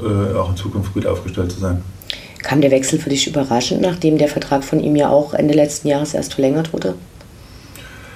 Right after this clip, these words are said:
Speaker 1: Bedingt überraschend. Also, äh, man ist natürlich in der Branche sehr gut vernetzt und dann, äh, ja, äh, hört man rechts und links schon mal, äh,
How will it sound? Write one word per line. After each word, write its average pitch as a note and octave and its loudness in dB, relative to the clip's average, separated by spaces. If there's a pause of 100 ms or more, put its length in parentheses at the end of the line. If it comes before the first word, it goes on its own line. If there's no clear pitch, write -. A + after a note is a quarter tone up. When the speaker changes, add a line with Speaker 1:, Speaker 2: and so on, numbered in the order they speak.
(500)
Speaker 1:
Bedingt G#2+ 6
überraschend. G2+ 4
Also, G#2 4 (300)
äh, A2 2
man G#2+ 4
ist A2 2
natürlich G#2+ 4
in F#2+ 0
der G#2 2
Branche G2+ 4
sehr G2+ 4
gut G2+ 2
vernetzt G#2 2
und G2 0
dann, G2+ 4 (160)
äh, - 0
ja, G2 6
äh, G2 2
hört G#2 2
man G2+ 4
rechts G2 2
und G2 2
links G2+ 4
schon G#2+ 2
mal, G#2+ 4
äh, - -6